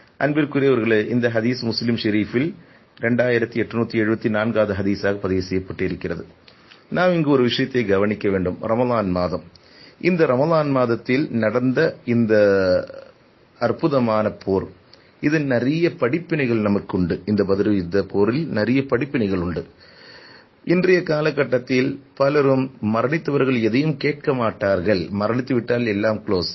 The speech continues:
அவங்க எதை சொன்னாலும் கேட்க மாட்டாங்க என்று சொல்லிக்கொண்டு மரணித்தவரிடத்தில் சென்று ஏதாவது சொன்னால் அது ஷிர்க் ஆகிவிட்டது, அவன் இஸ்லாத்தை விட்டு வெளியேறிவிட்டான் என்று சமூகத்தை குழப்பிக் கொண்டிருக்கும்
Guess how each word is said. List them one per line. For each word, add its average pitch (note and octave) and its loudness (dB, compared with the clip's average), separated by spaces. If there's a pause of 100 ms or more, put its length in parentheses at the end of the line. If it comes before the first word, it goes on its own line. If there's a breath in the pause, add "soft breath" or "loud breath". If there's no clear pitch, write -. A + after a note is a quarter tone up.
(120)
அவங்க G#2+ 0
எதை A2 0
சொன்னாலும் A2+ -2
கேட்க A2 -2
மாட்டாங்க F2+ -2 (760 loud breath)
என்று C#3+ 0 (120)
சொல்லிக்கொண்டு C3 2 (580 loud breath)
மரணித்தவரிடத்தில் C3 0
சென்று A#2+ 2 (240)
ஏதாவது A#2 0 (140)
சொன்னால் A#2+ 0 (200)
அது G#2+ 0 (100)
ஷிர்க் C3+ -2
ஆகிவிட்டது, G2+ 0 (560 soft breath)
அவன் D#3 2
இஸ்லாத்தை C#3 -2
விட்டு A#2+ 0 (100)
வெளியேறிவிட்டான் G2+ 0 (180)
என்று G#2+ 2 (540 loud breath)
சமூகத்தை C3 0 (120)
குழப்பிக் D3+ 0
கொண்டிருக்கும் B2 2